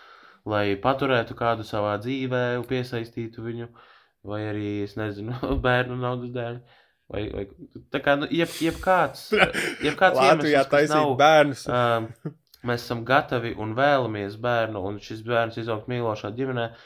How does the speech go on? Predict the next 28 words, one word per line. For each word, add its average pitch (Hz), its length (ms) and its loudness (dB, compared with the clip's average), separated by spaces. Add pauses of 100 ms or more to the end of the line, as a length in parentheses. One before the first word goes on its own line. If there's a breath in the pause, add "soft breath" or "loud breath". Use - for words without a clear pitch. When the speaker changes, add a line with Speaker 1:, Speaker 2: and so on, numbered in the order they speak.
(200 loud breath)
Speaker 1:
Man 123 180 -4
liekas, 127 220 -6 (240)
jebkas 131 420 -4
ārpus 131 320 -2
tā 120 160 2
nav 120 400 0
līdz 104 240 -4
galam 110 240 -2
pamatots 95 480 -6
iemesls, 98 560 -6
lai, 101 120 -4 (520 soft breath)
Speaker 2:
Labi. 139 240 0
Speaker 1:
bērnu 110 480 0
radītu, 117 400 -2
jo, 107 160 -2
Speaker 2:
Top 170 320 4
ti-, 123 80 -2
Speaker 1:
jo 117 140 -2
viņam 117 160 -2
ir 139 80 2
jāuzaug 117 340 2
tomēr 113 320 -4
mīlošā 139 460 2
Speaker 2:
kādi 113 100 -10
Speaker 1:
ģimenē 120 320 -4
un 120 80 -4
jāsaņem 127 400 -6
tā 113 80 -4